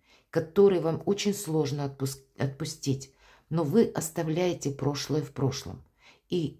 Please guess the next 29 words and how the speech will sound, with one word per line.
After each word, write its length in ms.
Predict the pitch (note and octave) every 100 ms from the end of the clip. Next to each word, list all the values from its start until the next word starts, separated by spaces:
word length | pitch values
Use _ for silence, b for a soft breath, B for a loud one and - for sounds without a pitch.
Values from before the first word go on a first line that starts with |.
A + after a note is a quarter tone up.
| -
в 140 | C#3
вашей 400 | E3+ F#3+ G3 A#3+
жизни 560 | G#3 G#3+ C3+ A2+ - - _ _
как 200 | - D#3
раз 180 | E3+ D#3+
придет 540 | - C#3+ C3+ E3 - b b b
совершенно 600 | - F#3+ G3 G#3 A3 G#3
другого 520 | - D#3+ C#3 E3+ C#3
статуса 580 | C3+ D#3+ C#3+ A2+ - -
человек, 840 | - E3 F#3 F3+ B2+ A2+ A2+ - _ _ _ b b
и 60 | B2+
вы 100 | A2
с 100 | -
ним 140 | A#2+
создадите 580 | - C3 B2+ A2+ D2 -
семью. 380 | - - C3 D#2+
Для 140 | C3+
кого-то, 500 | C3+ D3+ G3+ A#3 F3 B B B -
кто 320 | - G#3+ -
один 360 | F#3 D3+ A3 A3
или 160 | G3+
одна 400 | F#3+ C#3+ E3+ D3
в 60 | C3
вашей 320 | D3+ C3+ C#3
жизни, 680 | C3+ D3+ F3+ E3 G3+ G3 B B B B _
м, 360 | C3+ D3+ C3+ -
ничто 500 | G3 G3+ - - B3+
не 140 | A#3
происходит 800 | - F#3 F3+ - - A#3 F3+ -